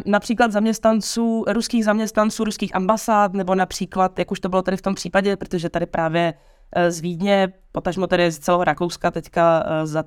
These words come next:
mají týden na, na odchod vlastně č-, čtveřice Rusů. Dva z nich působili na, eh, na samotné ruské ambasádě ve Vídni a další dva působili na misích O S N, také ve Vídni. Takže, a-, abych se k tomu vrátila, oni,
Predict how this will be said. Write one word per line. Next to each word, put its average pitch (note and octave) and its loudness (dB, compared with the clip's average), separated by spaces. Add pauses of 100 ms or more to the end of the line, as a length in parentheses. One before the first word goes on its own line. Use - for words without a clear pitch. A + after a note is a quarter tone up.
(160)
mají D#3+ -2
týden E3 0
na, D#3+ 2 (360)
na D#3+ 2
odchod E3+ 0
vlastně E3 -2
č-, F3 -4
čtveřice F#3+ -4
Rusů. A3+ -2 (260)
Dva G3+ 2
z F#3+ -10
nich A3 0
působili G3 0
na, F3+ 2
eh, D3+ 0
na D#3+ 0
samotné F#3 0
ruské - -6
ambasádě G3+ 0
ve F3 -2
Vídni G3 -2 (240)
a E3 -4
další G3+ 0
dva G3+ 2
působili G3 -2
na F3+ 4
misích F#3+ -4
O F#3 2
S E3+ -2
N, E3+ 2
také E3 -2
ve D#3+ -4
Vídni. D3 -4 (360)
Takže, F#3+ 2
a-, A3+ -2 (640)
abych G3 -2
se A#3 -2
k G3 -6
tomu A#3 4
vrátila, A3+ 2
oni, A3+ 0